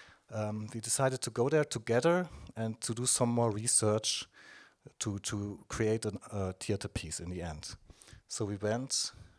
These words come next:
uh, with this V W bully bus <laughs> that my colleagues had back then. Um, this is actually standing in front of Dazat because Nicola Nord, one of my colleagues, studied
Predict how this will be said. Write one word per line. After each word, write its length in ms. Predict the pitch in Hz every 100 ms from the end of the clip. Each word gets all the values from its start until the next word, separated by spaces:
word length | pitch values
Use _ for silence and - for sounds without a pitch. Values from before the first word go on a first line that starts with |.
| -
uh, 220 | 104 95 98 -
with 140 | 107
this 420 | - 101 - - - - _ -
V 60 |
W 320 | 127 131 120 117
bully 320 | - 156 165
bus 520 | - 139 - - - - - -
<laughs> 400 | - - - -
that 160 | 165 135
my 80 |
colleagues 460 | 117 - 143 143 -
had 240 | 120 117
back 220 | - 107 -
then. 340 | 110 117 143 - - - - - -
Um, 260 | 123 113 107
this 140 | 127 135
is 100 | 135
actually 320 | 143 - -
standing 360 | 135 - 135 147
in 60 | 127
front 240 | - 123
of 160 | 135 -
Dazat 720 | 110 123 156 160 175 - - - - _
because 340 | - 117 120 -
Nicola 320 | 131 131 120
Nord, 300 | 113 123 -
one 120 | 123
of 140 | 117 120
my 60 |
colleagues, 340 | 110 117 107 -
studied 640 | - - - 107 120 113